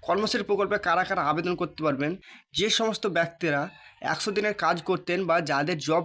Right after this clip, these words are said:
কার্ড রয়েছে, তারা এই প্রকল্পের আওতায় আসতে পারবেন। রাজ্যের দিনমজুরি ও খেটে খাওয়া মানুষরা নতুন এই প্রকল্পটি প্রতি বছরে পঞ্চাশ দিনের কাজের ব্যবস্থা করে দেবে।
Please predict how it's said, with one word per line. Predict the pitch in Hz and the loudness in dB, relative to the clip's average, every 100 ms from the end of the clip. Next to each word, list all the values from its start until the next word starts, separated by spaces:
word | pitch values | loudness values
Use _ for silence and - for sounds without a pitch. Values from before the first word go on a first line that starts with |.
| 170 | 0
কার্ড | 196 165 | -2 0
রয়েছে, | 165 160 151 151 | 0 0 0 -4
তারা | 156 165 165 175 - | -2 0 2 0 -2
এই | 170 175 | -2 -2
প্রকল্পের | 175 160 156 156 156 | -2 -2 -2 -2 0
আওতায় | 147 151 156 | 0 0 0
আসতে | 139 - 147 | -2 -4 -6
পারবেন। | - 120 123 156 - - - - 135 | -4 -4 -4 -8 -14 -20 -20 -8 0
রাজ্যের | 156 175 208 | 0 0 -2
দিনমজুরি | 190 208 214 196 208 | 0 0 -2 0 -2
ও | |
খেটে | 202 190 190 | 0 -2 -2
খাওয়া | 185 185 | 0 0
মানুষরা | 165 170 170 170 | 2 0 0 0
নতুন | 165 170 196 | 0 0 0
এই | 185 | 0
প্রকল্পটি | 175 175 160 156 160 160 | 0 0 0 -2 -2 -4
প্রতি | - 180 180 208 | -2 -4 -2 -2
বছরে | 180 - 175 170 160 | -2 -2 -2 -2 -2
পঞ্চাশ | - 180 180 190 | -2 0 0 0
দিনের | 175 175 | 0 -2
কাজের | 170 165 156 160 | 0 -2 0 0
ব্যবস্থা | 151 147 151 165 | 0 0 -2 -4
করে | 160 151 | 0 0
দেবে। | 143 135 | 0 0